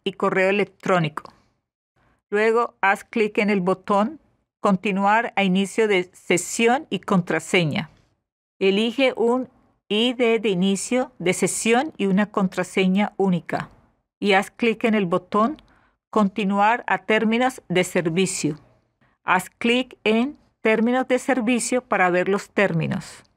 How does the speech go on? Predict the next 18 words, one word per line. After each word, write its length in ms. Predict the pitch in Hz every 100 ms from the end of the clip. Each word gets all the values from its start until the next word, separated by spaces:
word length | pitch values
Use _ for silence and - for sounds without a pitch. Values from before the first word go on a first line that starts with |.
| _ _ _ _ -
Cuando 300 | 208 202 202
hayas 380 | 214 254 302
revisado 680 | 294 294 269 - 240 220 226
los 280 | 208 190 -
términos 420 | 214 208 220 240
de 120 | 233
servicio, 680 | 233 247 226 233 226 - 240 - _ _ _ _ -
si 80 | 208
los 240 | 190 -
aceptas, 880 | 170 - - 226 214 - 226 240 - _ _
puedes 260 | 226 233 247
marcar 400 | 247 - 214 214
la 160 | 220
casilla 580 | 220 233 - 233 214 233
si 160 | 233 196
estás 360 | - 202 190
de 80 | 226
acuerdo. 520 | 226 233 226 214 254